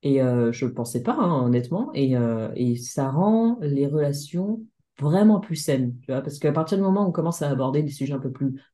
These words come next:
perso, c'est parce qu'on a vraiment passé un step dans cette amitié-là et qu'on a vraiment appris à se connaître déjà nous en tant qu'humains avant de parler de ce genre d'opinion.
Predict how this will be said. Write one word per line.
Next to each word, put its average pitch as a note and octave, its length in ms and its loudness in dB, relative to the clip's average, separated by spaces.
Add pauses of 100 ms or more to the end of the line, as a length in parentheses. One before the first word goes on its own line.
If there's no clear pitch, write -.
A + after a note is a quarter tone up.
perso, D#3 600 2
c'est - 360 0
parce D3 220 0
qu'on D3+ 180 0
a C3+ 80 2
vraiment F3+ 340 2
passé D#3 280 -2
un D3+ 100 -2
step D3 320 -4
dans C3+ 180 -2
cette C#3 460 -6
amitié-là C3+ 760 0
et C3 80 0
qu'on C3 200 -2
a B2+ 100 2
vraiment D3+ 240 0
appris D#3 240 0
à C#3 60 2
se C#3+ 100 -8
connaître D#3 280 0
déjà C3+ 220 2
nous E3 280 0
en C#3+ 100 -6
tant C#3 220 -6
qu'humains D#3+ 520 0
avant C#3+ 300 2
de D3+ 60 0
parler C#3+ 280 0
de C3+ 100 0
ce C3 100 -4
genre C3+ 180 -4
d'opinion. C3+ 420 -4